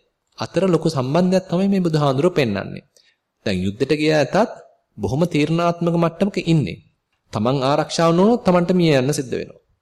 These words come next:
ඒතර මේ යෝගාවචරයත් තමන්ගේ ඇහැ ආරක්ෂා කරගත්තේ නැත්නම් නූපන් කෙලෙස් උපදින්න ඉඩ තියෙනවා. අපි සංවර වුණේ නැත්නම්, අපේ ඇහැ ආරක්ෂා කරගත්තේ නැත්නම්,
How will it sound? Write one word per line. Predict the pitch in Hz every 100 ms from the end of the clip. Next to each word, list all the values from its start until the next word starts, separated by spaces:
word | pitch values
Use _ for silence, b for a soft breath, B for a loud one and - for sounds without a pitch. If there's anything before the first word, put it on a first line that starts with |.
| _ _ _
ඒතර | _ 110
මේ | 104 101
යෝගාවචරයත් | 101 151 208 202 147 135 107 101 131 - _ _ _ b _
තමන්ගේ | 123 135 151 -
ඇහැ | - - 175
ආරක්ෂා | 156 151 147 156 147
කරගත්තේ | 147 139 131 - 110
නැත්නම් | 101 - 139 139 139 143 b b b -
නූපන් | 107 131 165 165 170 170 170
කෙලෙස් | - 113 135 - _
උපදින්න | - - 156 131 120 156 160 _
ඉඩ | - 143
තියෙනවා. | 165 104 90 87 - _ _ _ _ _ -
අපි | 107 - 131 131 127 - _ _ _ _ _
සංවර | - - - 147 180 175
වුණේ | 143 123
නැත්නම්, | 104 98 - 90 82 _ _
අපේ | - - 127
ඇහැ | 110 110 165
ආරක්ෂා | 139 131 - 131
කරගත්තේ | - 117 107 - 98
නැත්නම්, | 92 - 87